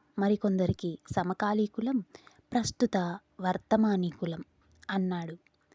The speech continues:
విలేకరు, "మీది ఏ దేశం?" అన్నాడు. "నేను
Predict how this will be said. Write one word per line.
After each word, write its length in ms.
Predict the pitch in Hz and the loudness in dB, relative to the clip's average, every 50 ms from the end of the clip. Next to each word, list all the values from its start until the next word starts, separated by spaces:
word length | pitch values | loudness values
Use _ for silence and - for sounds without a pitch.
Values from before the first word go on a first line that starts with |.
| _ _ - 190 226 226 | _ _ 2 6 6 6
విలేకరు, 720 | 196 196 185 196 214 220 - - 208 185 202 190 202 226 - - _ _ _ _ - | 6 6 2 0 -2 -2 -2 -2 -2 -2 -2 -4 -6 -8 -10 -14 _ _ _ _ 2
"మీది 500 | 214 208 208 202 190 170 180 175 175 175 - _ _ - | 4 6 6 6 6 4 2 0 0 -4 -6 _ _ 2
ఏ 160 | 190 185 190 | 4 4 4
దేశం?" 500 | 185 226 220 220 208 - - 240 240 240 - _ _ _ - - | 4 4 2 2 0 -2 -2 0 -2 -2 -4 _ _ _ -6 -2
అన్నాడు. 420 | 190 185 185 185 190 190 175 175 - _ _ _ _ _ _ _ _ _ _ _ _ _ _ _ _ _ _ _ _ - 214 | -2 0 0 0 -2 -4 -6 -8 -10 _ _ _ _ _ _ _ _ _ _ _ _ _ _ _ _ _ _ _ _ 4 6
"నేను 480 | 214 226 220 208 185 175 170 175 233 | 6 6 6 4 2 0 -2 -4 -8